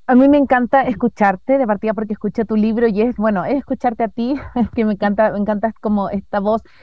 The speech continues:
Yo nunca había tenido la experiencia tampoco de un audiolibro, sí, yo escucho mucho podcast, pero como de un audiolibro que me parece como una, también una experiencia súper nueva, súper novedosa, es poder como,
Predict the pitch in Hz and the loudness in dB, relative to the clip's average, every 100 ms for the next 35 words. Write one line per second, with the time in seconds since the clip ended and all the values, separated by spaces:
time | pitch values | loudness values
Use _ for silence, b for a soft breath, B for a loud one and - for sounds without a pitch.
0 | - 247 277 294 285 269 262 254 - 233 | -4 -2 0 0 -2 -4 -6 -8 -8 -8
1 | 240 240 226 226 240 220 214 208 214 208 | -4 -4 -4 -4 -4 -2 -2 -2 -2 -2
2 | 208 208 160 165 226 - 208 196 - 202 | -2 -2 -2 -4 -6 -4 -2 0 -2 -2
3 | 202 202 208 208 214 - 226 208 190 190 | -2 0 -2 0 0 -2 -4 -2 -2 0
4 | 185 170 - - - 185 220 233 254 254 | -2 -4 -8 -20 -4 0 0 0 0 -2
5 | 233 240 262 262 226 202 196 208 233 220 | -2 -2 0 0 -4 -6 -8 -10 -4 -2
6 | 214 196 185 175 - - 202 214 226 226 | 0 0 -2 -4 -14 -6 -2 0 0 -2
7 | - 208 220 214 226 - 214 262 247 233 | -4 -4 -4 -2 -4 -4 0 2 2 0
8 | 202 180 - 220 233 233 208 214 - 190 | 0 -4 -6 -6 -4 -2 -4 -4 -6 -8
9 | 208 208 208 226 220 208 | -6 -6 -4 -2 0 0